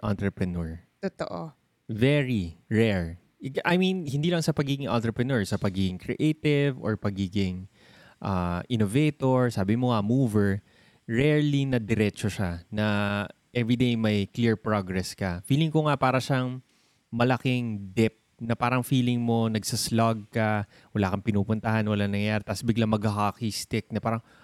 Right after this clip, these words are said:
Speaker 1: "Ay, wait, nandito na pala ako." Parang
Speaker 2: Tas biglang
Speaker 1: ganun.
Speaker 2: bababa na naman.
Speaker 1: Oo.
Speaker 2: So,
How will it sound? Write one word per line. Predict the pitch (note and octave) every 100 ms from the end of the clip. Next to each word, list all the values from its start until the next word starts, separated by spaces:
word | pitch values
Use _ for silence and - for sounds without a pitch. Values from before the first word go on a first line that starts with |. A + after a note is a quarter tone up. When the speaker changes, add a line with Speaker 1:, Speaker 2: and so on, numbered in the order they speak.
| -
Speaker 1:
"Ay, | F#3+
wait, | C3+ F#3+ -
nandito | D3 D3+ D3
na | C#3
pala | C3 A#2+
ako." | A2 A#2 F#2 - _ -
Parang | G#2 G3+
Speaker 2:
Tas |
biglang | F#3 G3+ F#3+
Speaker 1:
ganun. | F3+
Speaker 2:
bababa | E3+ E3+
na | E3
naman. | G3+ G3 E3 E3
Speaker 1:
Oo. | - E2+ F#2 F#2 E2+ _ _ _ _ -
Speaker 2:
So, | -